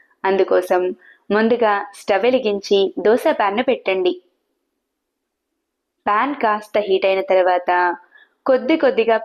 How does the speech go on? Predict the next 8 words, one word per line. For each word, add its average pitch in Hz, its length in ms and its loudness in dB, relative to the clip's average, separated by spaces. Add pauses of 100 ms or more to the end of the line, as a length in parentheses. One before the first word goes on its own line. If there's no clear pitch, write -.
పిండిని 196 440 2 (640)
గుంతగరిటెతో 208 720 2 (380)
ప్యాన్పై 208 500 0
వేసుకుంటూ 190 560 0 (1500)
కాస్త 262 420 -2 (160)
రౌండ్గా 247 500 0
తిప్పారంటే 202 680 0 (520)
పెసరట్టు 302 440 0